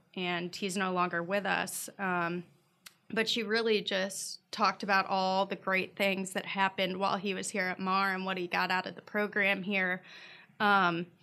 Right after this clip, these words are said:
and then, you know, came the big question, "Will you go?" Um,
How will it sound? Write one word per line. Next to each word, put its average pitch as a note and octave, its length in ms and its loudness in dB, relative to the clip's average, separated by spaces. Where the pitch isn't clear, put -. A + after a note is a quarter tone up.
and A3+ 200 4
then, G#3+ 280 4
you A3 140 2
know, G3 440 4
came G#3 300 0
the G3+ 60 0
big G#3+ 240 2
question, F#3+ 600 2
"Will F3+ 180 0
you F#3 180 -4
go?" F#3+ 520 0
Um, F#3+ 500 0